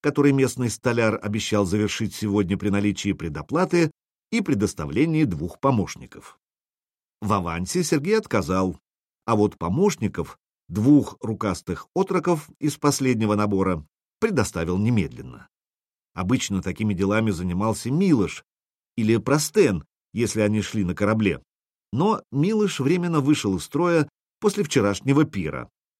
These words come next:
а Простен остался в Белозере обихаживать копье славы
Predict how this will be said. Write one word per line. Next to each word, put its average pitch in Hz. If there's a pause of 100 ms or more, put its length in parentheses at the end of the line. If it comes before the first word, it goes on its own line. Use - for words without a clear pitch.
(160)
а 107
Простен 190 (320)
остался 151
в 117
Белозере 98 (400)
обихаживать 107
копье 104
славы 170